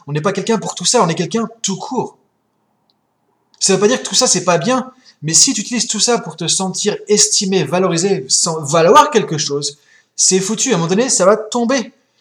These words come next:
C'est pour ça que dans les transitions de vie, les changements de vie, quand on perd quelque chose, quand on, il y a un changement important, et ben, du coup, souvent, ça se casse la gueule, tout ça.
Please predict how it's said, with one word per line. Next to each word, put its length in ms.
C'est 160
pour 120
ça 100
que 60
dans 80
les 80
transitions 520
de 60
vie, 140
les 100
changements 480
de 80
vie, 160
quand 180
on 120
perd 340
quelque 260
chose, 320
quand 180
on, 220
il 60
y 20
a 40
un 60
changement 520
important, 640
et 60
ben, 80
du 160
coup, 160
souvent, 240
ça 180
se 140
casse 240
la 100
gueule, 220
tout 120
ça. 280